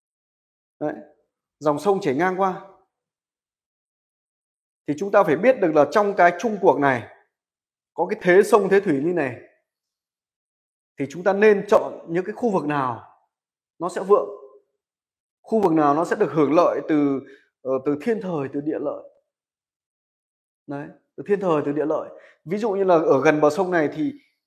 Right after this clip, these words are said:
phải là những cái hướng, hướng thuộc vận một, hai, ba, bốn này, hướng suy này, thì nhìn ra sông, rồi cộng theo thêm cái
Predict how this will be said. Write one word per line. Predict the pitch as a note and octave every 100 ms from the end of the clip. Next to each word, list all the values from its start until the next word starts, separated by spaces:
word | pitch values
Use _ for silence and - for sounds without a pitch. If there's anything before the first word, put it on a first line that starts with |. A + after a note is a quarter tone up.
| _ -
phải | B2
là | B2+
những | C3+ F#3
cái | G#3+
hướng, | F#3+ F#3+ G3+ - - F#3+
hướng | F#3+ A#3+ B3 - A#3 -
thuộc | F#3+ -
vận | D#3+ F3
một, | D#3
hai, | F3
ba, | F3
bốn | F3 E3+ A3
này, | G3+
hướng | D3+ F3
suy | - A3
này, | F3+ D3+ - _ _
thì | D3+
nhìn | D3+ D3
ra | F3
sông, | F3 G3 F#3+ _ _ _ _
rồi | D3+
cộng | D#3 D#3+
theo | G3 F#3+ F#3+
thêm | F#3+ F3+
cái | F#3+